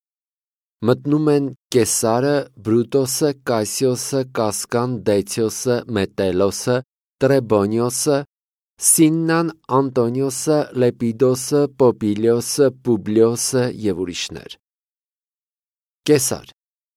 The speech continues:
Ահա և մարտի Իդոսը եկավ։ Գուշակ։ Եկել է Կեսար, բայց չի գնացել։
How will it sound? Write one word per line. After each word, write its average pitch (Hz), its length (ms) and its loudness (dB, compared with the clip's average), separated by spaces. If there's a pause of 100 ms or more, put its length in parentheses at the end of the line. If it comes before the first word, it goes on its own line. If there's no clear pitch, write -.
(340)
Ահա 113 440 2
և 147 320 6
մարտի 151 540 2 (140)
Իդոսը 135 600 2
եկավ։ 92 600 -4 (540)
Գուշակ։ 123 440 -2 (500)
Եկել 131 540 0
է 113 80 -2
Կեսար, 127 720 -2
բայց 135 400 0
չի - 300 -2
գնացել։ 120 680 -2